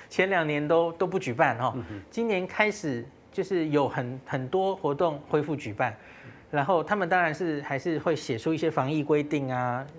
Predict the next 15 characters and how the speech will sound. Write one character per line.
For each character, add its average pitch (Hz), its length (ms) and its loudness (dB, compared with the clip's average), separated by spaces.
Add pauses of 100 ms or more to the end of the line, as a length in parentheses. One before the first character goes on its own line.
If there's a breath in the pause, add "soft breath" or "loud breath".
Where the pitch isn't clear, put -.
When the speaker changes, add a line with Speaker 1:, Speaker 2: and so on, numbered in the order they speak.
Speaker 1:
哪 123 120 -6
些 160 140 -2
人 147 120 0
要 143 120 0
戴 147 120 0
口 135 200 -4
罩 135 180 0
或 139 100 -2
怎 117 140 -6
么 110 80 -6
样 123 240 -2
吼。 110 160 -6 (1120 loud breath)
诶， 247 200 4 (180)
就 262 120 2
平 190 160 -4